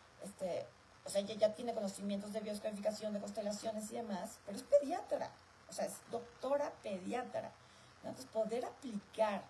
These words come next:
eh, esta técnica con niños, con tus hijos, este, con tus seres queridos, bueno, pues es un regalo maravilloso. Entonces, este primer módulo uno es indispensable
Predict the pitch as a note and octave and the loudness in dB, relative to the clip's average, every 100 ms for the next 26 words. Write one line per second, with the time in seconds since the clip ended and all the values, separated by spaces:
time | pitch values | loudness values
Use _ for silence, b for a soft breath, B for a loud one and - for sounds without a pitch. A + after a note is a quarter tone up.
0 | - B B B - - F#3+ F3 E3+ - | -16 B B B -20 -2 0 2 0 -2
1 | - - G3+ - C4+ - A#3 A3 G#3 - | -12 -10 -8 -6 -8 -6 -6 -4 -6 -6
2 | - - - - G3+ G3 G3+ A3+ A3 G3 | -8 -10 -20 -6 -2 2 2 2 0 0
3 | F#3 G3 - F#3+ F#3 E3 - - A3+ G3+ | -2 -8 -8 -8 -8 -10 -8 -8 -8 -10
4 | - G#3 G#3+ G#3+ B B B - - F#3+ | -6 -4 -4 -6 B B B -16 -14 -10
5 | F#3+ - A3 A3+ - G3+ F#3 F#3+ G3 G#3 | -8 -4 -2 -2 -2 -4 -2 -2 -2 -2
6 | G3+ G3+ - G#3 A3+ A#3 G3+ F3+ D3+ E3+ | -4 -4 -6 -8 -6 -8 -6 -4 -2 -2
7 | E3+ E3+ E3 C#3 B2+ C3+ C3 - - - | -2 -4 -6 -4 -4 -6 -10 -12 -16 -20
8 | - - - - - - - G3 G#3+ A#3 | -20 -20 -20 -20 -20 -14 -2 0 0 -2
9 | - - D#4+ C#4 - G3+ G#3 G#3 G#3+ G#3+ | 0 2 2 0 -4 -2 0 2 4 2
10 | G#3 F3 F3+ G3+ G#3+ - G3+ A#3+ A#3+ G#3 | 2 -2 -2 0 0 -2 -6 -6 -6 -8
11 | - F#3 F#3+ - G#3+ G#3 C4 | -6 -6 -4 2 2 2 0